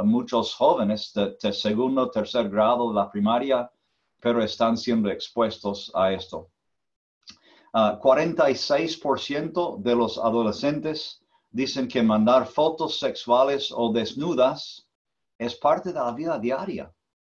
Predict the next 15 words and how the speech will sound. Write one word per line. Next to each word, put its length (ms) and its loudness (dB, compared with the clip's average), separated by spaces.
Yo 400 2
me 180 2
imaginaba 760 2
que, 340 0
que 160 -8
tal 220 2
vez 260 0
iba 300 0
a 20 4
haber 300 0
ese 300 -2
porcentaje, 920 0
casi 300 -4
la 100 4
mitad 640 4